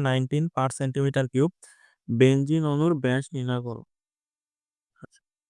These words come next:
গড় মুক্ত পথে সমী-, আহ, সমীকরণ আমরা জানি lambda equal one by root two pi sigma square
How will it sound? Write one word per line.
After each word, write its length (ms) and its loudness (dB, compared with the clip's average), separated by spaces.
গড় 260 6
মুক্ত 240 -2
পথে 280 2
সমী-, 440 -2
আহ, 280 0
সমীকরণ 500 -2
আমরা 200 -2
জানি 240 -2
lambda 360 2
equal 360 0
one 320 2
by 260 2
root 260 2
two 200 0
pi 220 0
sigma 540 0
square 460 0